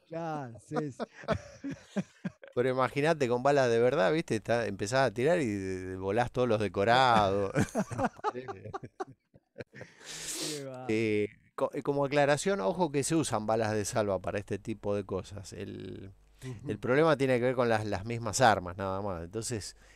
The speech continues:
Speaker 2: este, un cañoncito de juguete y ese tipo de cosas vienen a reemplazarlo. Pero, pero
Speaker 1: Claro.
Speaker 2: sí, se ve que Gustavo tiene ganas de salir a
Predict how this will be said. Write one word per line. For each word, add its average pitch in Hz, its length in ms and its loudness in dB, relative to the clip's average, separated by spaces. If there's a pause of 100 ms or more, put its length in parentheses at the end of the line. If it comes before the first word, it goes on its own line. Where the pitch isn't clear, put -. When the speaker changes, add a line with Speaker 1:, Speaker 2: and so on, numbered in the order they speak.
(140)
Speaker 2:
este, 110 260 -6
un 120 100 -6
cañoncito 113 680 -2
de 104 80 2
juguete 110 760 2
y 101 60 -2
ese 104 200 -4
tipo 104 320 -4
de 104 80 -2
cosas 117 320 -2
vienen 101 280 -4
a 92 80 -6
reemplazarlo. 90 920 -8
Pero, 92 520 -10 (400)
pero 131 100 -8
Speaker 1:
Claro. 104 100 -2
Speaker 2:
sí, 110 160 -4
se 120 140 -6
ve 139 120 0
que 147 100 2
Gustavo 127 360 2
tiene 127 240 -2
ganas 123 280 0
de 101 80 -4
salir 110 400 -4
a 92 380 -6